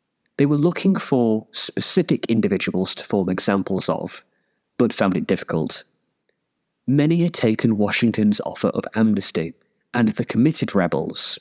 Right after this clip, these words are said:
such as Bradford and perhaps two thousand others, had retreated to the deep wilderness,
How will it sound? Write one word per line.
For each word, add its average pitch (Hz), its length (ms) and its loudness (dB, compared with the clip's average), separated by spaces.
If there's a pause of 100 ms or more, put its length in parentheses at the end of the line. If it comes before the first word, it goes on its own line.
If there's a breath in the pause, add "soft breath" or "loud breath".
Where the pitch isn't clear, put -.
such - 240 -4
as 107 100 0
Bradford 110 540 0
and 85 160 -6
perhaps - 400 -6
two 104 200 0
thousand 90 380 0
others, 113 480 0 (340)
had 156 120 2
retreated 131 600 2
to - 280 -2
the 104 140 2
deep 104 380 -2
wilderness, - 720 -4